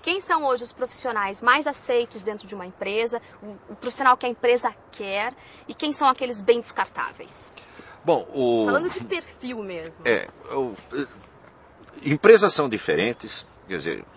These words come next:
Speaker 2: a, a gente, basta olhar pra, pra uma empresa, eh, sair, ver três ou quatro empresas na portaria ou na, na, na saída,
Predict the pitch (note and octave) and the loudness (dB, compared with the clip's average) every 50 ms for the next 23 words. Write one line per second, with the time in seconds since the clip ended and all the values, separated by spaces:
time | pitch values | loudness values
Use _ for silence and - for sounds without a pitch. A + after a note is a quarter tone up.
0 | - - - D2 D#2 D2+ E2 E2 D#2+ - A2 G#2+ - - G2+ E2+ D#2 - - - | -18 -12 -8 -6 -4 -2 0 0 0 0 0 -2 -2 -4 -6 -6 -6 -8 -12 -16
1 | - - - E2 D#2 - - - A2 A#2+ A#2+ - - A2+ G#2 F#2 F2 F2 F#2 F#2 | -20 -20 -18 -16 -16 -8 4 8 8 8 8 8 4 2 2 2 4 6 6 6
2 | G2 - - E2 D2+ C#2+ B1 B1+ B1 - - - E2+ E2 D#2+ D#2 D2 - D#2+ F#2+ | 6 4 2 0 -2 -2 -2 -4 -8 -6 -4 -2 -2 -2 -2 -4 -4 -2 0 0
3 | G#2+ F#2+ - B1+ - - - - - - - - - - - D2+ D2+ C#2 C2 C2+ | 0 0 -2 -6 -14 -20 -20 -20 -20 -20 -20 -20 -16 -10 -6 -6 -4 -4 -6 -8
4 | C#2 - - - - - - - - - - G2+ E2+ F#2+ A#2+ A2+ - - G#2 F#2 | -10 -12 -14 -18 -18 -16 -10 -6 0 4 6 6 6 6 2 2 2 2 0 0
5 | - - G2 G#2+ G#2+ F#2 F2+ - - F#2 F2+ - E2+ D#2+ - - E2 F#2+ G2+ F#2 | 0 2 2 2 2 2 0 2 4 4 4 4 2 -4 -4 -2 0 0 0 0
6 | D#2+ D2 C#2+ E2 D2+ - F#2 F#2 - - D2 C2 C2+ G2 A2 G#2+ E2+ C2 A#1+ D#2+ | -2 -4 -4 -4 -2 0 -2 -2 0 0 -2 -2 0 0 0 0 0 0 -2 -4
7 | F2+ D#2+ C#2 C#2 B1+ - - C2+ B1+ - - E2+ - - F2 E2 E2+ A#2 B2 - | -4 -4 -6 -8 -10 -12 -12 -14 -12 -10 -10 -8 -4 -2 -2 -2 -2 -2 -4 -6